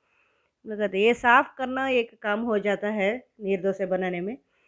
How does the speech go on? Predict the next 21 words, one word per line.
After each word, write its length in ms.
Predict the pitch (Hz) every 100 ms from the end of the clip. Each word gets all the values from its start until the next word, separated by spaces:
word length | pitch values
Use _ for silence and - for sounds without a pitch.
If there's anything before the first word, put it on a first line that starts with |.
| _ _ _
लेकिन 260 | 240 285
ये 380 | 294 254 220 262
स्टील 320 | 262 - 294 311
स्टोव 340 | - 302 311
है 160 | 294 294
तो 260 | 294 294
ज़्यादा 240 | 294 277 277
मुश्किल 280 | 285 - 285
नहीं 100 | 277
है, 60 |
थोड़ा 220 | 262 277 240
सा 120 | 262
पानी 300 | 240 240 254
छिड़क 300 | 247 262 247
लीजिएगा 380 | 254 240 254 254
तो 160 | 254 269 262 _ _ _ -
वो 140 | 247 240 220 202 _ _ _ _ _ _ _ -
उठ 480 | 240 123 - 262
जाता 260 | 220 254 220
है, 80 | 214
मतलब 380 | 220 226 220